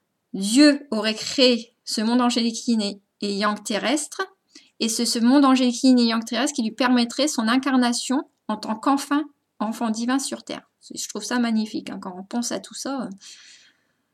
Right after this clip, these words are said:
Donc l'incarnation de l'amour divin dépendrait de la réunion parfaite du duo âme jumelle que représente l'espace yin angélique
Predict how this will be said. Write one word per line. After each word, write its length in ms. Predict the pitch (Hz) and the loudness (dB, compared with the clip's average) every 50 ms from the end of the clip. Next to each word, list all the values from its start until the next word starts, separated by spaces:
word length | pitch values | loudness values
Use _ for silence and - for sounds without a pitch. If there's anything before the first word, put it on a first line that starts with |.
| _ _ _ - | _ _ _ 2
Donc 220 | 240 240 226 - | 2 2 2 4
l'incarnation 680 | 262 294 320 311 349 311 302 285 294 294 - 330 320 320 | 4 4 4 6 6 6 6 6 4 2 0 0 2 4
de 80 | 277 | 4
l'amour 320 | 240 240 254 269 285 262 233 | 4 4 6 6 6 4 4
divin 300 | 240 240 226 254 294 311 | 2 2 2 2 4 4
dépendrait 500 | 262 254 247 240 240 233 233 254 285 294 | 4 2 0 0 -2 -2 0 2 2 2
de 80 | 254 | 2
la 140 | 226 208 - | 0 -2 -2
réunion 380 | 208 214 262 269 262 226 185 196 | 0 2 4 4 4 4 2 -2
parfaite 520 | - - 277 - - - 277 294 294 254 | -2 -2 -2 -2 -2 -2 -2 -2 -2 -2
du 180 | 214 180 190 175 | -6 -6 -6 -8
duo 380 | 180 202 247 269 277 240 - - | -4 0 0 2 2 0 0 0
âme 180 | 233 247 254 240 | 0 2 2 2
jumelle 340 | 220 226 220 233 269 285 | 0 0 0 0 -2 -4
que 100 | - - | -4 -6
représente 640 | 202 185 196 233 233 - 240 214 196 190 165 170 - 233 | -6 -4 -4 -6 -6 -6 -6 -6 -6 -6 -8 -10 -8 -6
l'espace 520 | 247 262 262 - - 202 - 190 - - | -6 -6 -4 -4 -4 -4 -4 -4 -2 0
yin 140 | 262 254 226 | 0 0 0
angélique 500 | 208 196 196 185 175 180 233 240 - | 0 -2 -4 -6 -6 -6 -8 -10 -10